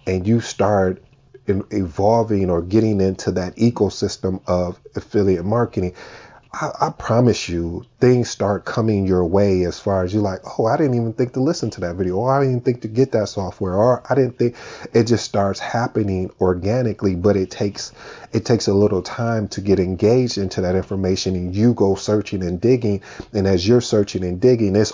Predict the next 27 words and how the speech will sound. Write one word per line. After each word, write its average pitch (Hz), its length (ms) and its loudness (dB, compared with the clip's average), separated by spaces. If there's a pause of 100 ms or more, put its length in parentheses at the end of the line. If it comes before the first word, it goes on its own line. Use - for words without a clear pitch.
also 120 380 0
looking 98 340 0
for 92 180 -6
you, 127 220 6
so 104 160 -2
you 113 180 4
become 104 520 -2
sort 104 260 0
of 92 100 2
like 92 220 -2
a 92 100 0
magnet 104 680 0 (460)
to 95 500 4 (380)
what 107 360 2
you're, 98 300 6 (160)
what 107 320 0
you're 95 240 4
envisioning 92 760 2
that, 87 340 2
"Oh, 98 180 -6
I 101 140 -6
can 98 160 -4
see 113 240 0
myself 95 640 -2
u-, 104 100 -2
leveraging 95 760 0
the 104 280 2